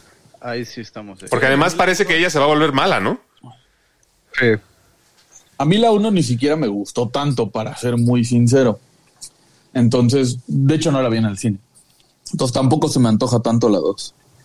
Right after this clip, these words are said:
Speaker 1: No, bueno. Y a ver, y también este anuncio, bueno, que al final ya lo sabíamos, pero escucharlo de las mismas palabras de, de Harrison Ford,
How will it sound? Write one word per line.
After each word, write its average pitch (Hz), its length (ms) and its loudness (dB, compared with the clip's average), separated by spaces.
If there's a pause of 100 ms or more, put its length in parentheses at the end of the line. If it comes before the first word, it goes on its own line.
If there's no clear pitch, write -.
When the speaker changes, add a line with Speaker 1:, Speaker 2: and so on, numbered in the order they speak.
(720)
Speaker 1:
No, 113 160 4
bueno. 87 280 0 (480)
Y 120 80 0
a 113 60 2
ver, 131 220 2 (320)
y 143 140 0
también 160 240 -2
este 214 180 -4
anuncio, 180 480 0 (100)
bueno, 160 220 -2
que 160 80 -2
al 143 60 -2
final 175 220 -2
ya 190 140 0
lo 202 100 0
sabíamos, 165 560 -4
pero 135 160 -4
escucharlo 151 440 -2
de 139 60 2
las 113 120 0
mismas 139 280 -2
palabras 117 460 -2
de, 90 320 -4 (160)
de 113 100 -2
Harrison 131 400 -2
Ford, 120 260 2